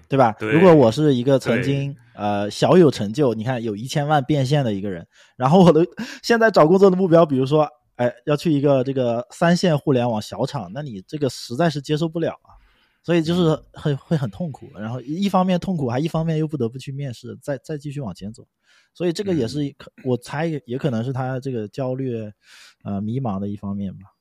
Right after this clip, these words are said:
Speaker 2: 我，我觉得刚才那个 Geek Plus 掉一个重点，这个心态我也有，就是你，
Speaker 1: 嗯。
Speaker 2: 你找工作的时间延长之后，你会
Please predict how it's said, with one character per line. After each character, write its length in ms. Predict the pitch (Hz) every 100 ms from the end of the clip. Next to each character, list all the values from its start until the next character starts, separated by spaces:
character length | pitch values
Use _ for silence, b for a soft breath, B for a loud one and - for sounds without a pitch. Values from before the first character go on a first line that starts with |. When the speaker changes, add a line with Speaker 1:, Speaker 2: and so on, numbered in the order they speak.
| _ _ _ _ _ 147
Speaker 2:
我， 200 | 143 151
我 100 | 170 139
觉 60 |
得 40 | 160
刚 140 | 160
才 220 | 160 156
那 160 | 156 143
个 180 | 117 113
Geek 180 | 139 120
Plus 320 | 131 120 -
掉 140 | 123
一 40 | 113
个 60 |
重 140 | 113 104
点， 160 | - - b b _ _ -
这 80 |
个 40 | 156
心 140 | -
态 140 | 139 135
我 140 | 110
也 60 | 110
有， 140 | 85 -
就 100 | 117
是 380 | 127 117 117 113
你， 240 | 107 101 - _ _
Speaker 1:
嗯。 180 | 120 104
Speaker 2:
你 140 | 117
找 180 | 120 117
工 140 | 107 131
作 100 | 127
的 60 |
时 160 | 120 117
间 180 | 120 113
延 140 | 104
长 160 | 104 101
之 80 |
后， 80 | 107
你 100 | 98
会 240 | 95 113